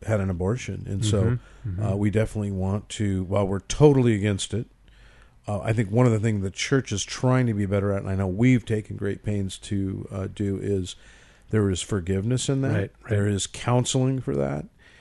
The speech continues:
Speaker 1: And that was your old life. Let's not do that again. That was your old life, and that is behind you. And, and yes, it was a serious mistake, but you do not let, have to have that mistake determine your entire future.
Speaker 2: Yeah.
Speaker 1: And, uh, uh,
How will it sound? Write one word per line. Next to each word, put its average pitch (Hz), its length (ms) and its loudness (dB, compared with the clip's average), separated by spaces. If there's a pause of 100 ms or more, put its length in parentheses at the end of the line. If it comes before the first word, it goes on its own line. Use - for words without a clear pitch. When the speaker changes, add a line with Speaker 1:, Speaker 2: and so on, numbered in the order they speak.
(180)
Speaker 1:
And 101 280 0
that 113 160 -2
was 104 160 -4
your 104 180 0
old 107 160 2
life. 107 500 0
Let's 101 220 -2
not 113 240 2
do 113 140 2
that 104 180 2
again. 107 320 -2
That 113 160 -4
was 104 160 -6
your 95 160 -2
old 107 160 -2
life, - 260 -4
and 101 80 -4
that 101 120 -2
is 95 100 -4
behind 107 540 -4
you. 135 240 -6
And, 92 260 -6
and 95 240 -8
yes, 98 260 -4
it 110 80 -8
was 95 140 -8
a 95 60 -6
serious 101 400 -4
mistake, 110 420 -6
but 98 140 -8 (480)
you 104 160 -2
do 104 100 2
not 104 260 -2
let, 98 260 -6
have 104 240 -6
to 95 120 -6
have 95 220 -4
that 101 240 -4
mistake 98 440 -4
determine 95 400 -4
your 90 140 -2
entire 87 340 -4
future. - 480 -8 (160)
Speaker 2:
Yeah. 110 240 2 (120)
Speaker 1:
And, 87 340 -4
uh, 87 220 -4 (280)
uh, 98 140 -8